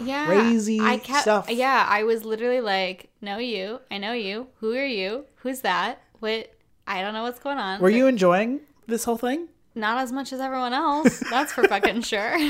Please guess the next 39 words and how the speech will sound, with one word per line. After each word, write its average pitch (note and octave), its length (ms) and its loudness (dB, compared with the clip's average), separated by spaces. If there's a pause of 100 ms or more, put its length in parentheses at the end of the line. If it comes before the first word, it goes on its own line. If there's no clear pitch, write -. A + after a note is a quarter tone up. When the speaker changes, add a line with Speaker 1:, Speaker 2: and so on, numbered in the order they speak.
(320)
Speaker 2:
People F4 220 4
were G#3+ 160 6
hyped. - 480 -6
Speaker 1:
People - 20 -20
Speaker 2:
People C4 280 0
Speaker 1:
were G#3 100 2
Speaker 2:
were C4+ 40 2
hyped. C3+ 360 -2
Speaker 1:
screaming. G3 640 -6
Speaker 2:
It G#3+ 80 10
was D#4 140 4
cool. C4 640 8
Speaker 1:
They A#3+ 120 0
were C4+ 80 4
like, C4 240 0 (340)
"Oh D#4+ 80 -2
my D4 240 -2
God, D#4 280 -4 (140)
Speaker 2:
Yeah. E3+ 200 6
Speaker 1:
it's D3 100 2
this F4+ 140 0
person. B3+ 400 -4 (220)
Oh F4+ 80 4
my F4+ 260 4
God, G4 60 4
Speaker 2:
Yeah. - 240 6
Speaker 1:
it's F4+ 140 -2
that G4+ 180 6
person." E4 320 0
And B3 80 0
I C#4 100 4
was C4+ 160 0
like, A#3 380 0
"I C#4 720 -4 (1160)
like A#3 320 -4
that C4+ 280 -4
suit." E4 600 -10
Speaker 2:
Yeah. G3 420 2
Speaker 1:
Um, F#3+ 360 -10